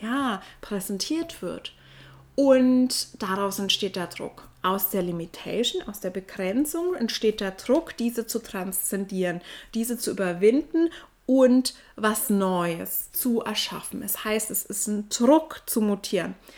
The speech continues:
Und dieser Druck ist immer da, prinzipiell. Ähm, das Ding ist, der Puls ist meistens im Off. Die Keynote zu diesem Kanal ist A Design of Energy which initiates and fluctuates.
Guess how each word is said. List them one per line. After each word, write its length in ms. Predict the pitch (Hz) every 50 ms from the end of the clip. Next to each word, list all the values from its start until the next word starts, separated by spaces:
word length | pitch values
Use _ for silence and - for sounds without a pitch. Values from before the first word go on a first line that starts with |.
| - - -
Und 80 | 220 214
dieser 240 | 220 214 247 214
Druck 300 | 214 - 240 240 240 240
ist 100 | 233 -
immer 280 | - - 196 190 185 185
da, 420 | - 214 240 233 202 - - - - - - - - _ -
prinzipiell. 800 | - 226 202 196 190 - - - - - - - - - 185 - _ _ _ - - - - _ _ -
Ähm, 840 | - 214 208 202 202 196 196 196 196 190 190 185 180 180 175 180 190 - - _ _ _ _ _ _ _ -
das 240 | 214 202 - - - _ _ - - -
Ding 220 | 240 247 254 254
ist, 480 | 208 180 175 208 247 311 - - - -
der 120 | - 190 180
Puls 800 | - - - - - - 294 277 214 180 180 240 302 - - -
ist 240 | - 233 240 - -
meistens 540 | 196 185 165 160 202 - - - 196 - -
im 100 | - -
Off. 380 | - - 214 208 - - - -
Die 100 | 190 -
Keynote 440 | - - 311 339 349 349 349 349 349
zu 100 | - 254
diesem 320 | 254 240 233 240 240 233
Kanal 400 | - - 233 214 202 196 196 185
ist 220 | 190 214 - - - - - - - - -
A 60 | 214
Design 440 | 208 220 208 - 226 226 240 269 311
of 140 | 302 - -
Energy 580 | 208 214 214 202 202 196 - - 214 214 208 196
which 280 | 196 190 190 - -
initiates 720 | 202 202 208 220 220 - - - 220 208 196 190 190 - 190
and 100 | 185 185
fluctuates. 960 | - - 202 180 165 - - - - - - - - _ - - - -